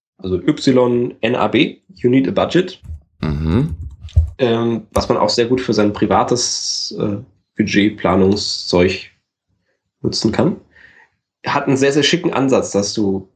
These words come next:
Speaker 1: am Anfang des Monats sagst, so, ich hab x tausend Euro und, ähm, ich muss zweihundert Euro für Hosting ausgeben, siebentausend Euro im Monat für Domains, <laughs> keine Ahnung.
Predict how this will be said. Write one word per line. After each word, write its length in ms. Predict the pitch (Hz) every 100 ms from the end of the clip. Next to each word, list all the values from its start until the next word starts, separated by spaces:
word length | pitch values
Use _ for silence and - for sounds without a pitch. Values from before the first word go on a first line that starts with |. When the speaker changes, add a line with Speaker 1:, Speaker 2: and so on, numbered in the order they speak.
| _ -
Speaker 1:
am 140 | 107
Anfang 260 | 156 160 160
des 100 | 135
Monats 200 | 135 131
sagst, 240 | 127 -
so, 180 | 143 147
ich 140 | 135 117
hab 160 | - - - _ _ _ _
x 260 | 175 175 -
tausend 380 | 143 139 131 143
Euro 560 | 151 170 185 208 - _ _ _ -
und, 480 | 127 127 127 - -
ähm, 260 | 110 104 - _ _ _ _ _
ich 160 | - -
muss 500 | 113 - - - _ _
zweihundert 480 | - 131 123 123 120
Euro 280 | 120 117 113
für 180 | 120
Hosting 360 | 135 143 139 131
ausgeben, 840 | 123 120 - 120 117 117 117 120 _ _ _ _ _ _ _ _ _ _ _ _
siebentausend 760 | - 127 170 160 - 143 139 151
Euro 280 | 151 143 139
im 80 |
Monat 220 | 131 143 139
für 80 |
Domains, 600 | 127 131 135 131 190 175
<laughs> 0 |
keine 240 | 147 135 -
Ahnung. 300 | 170 226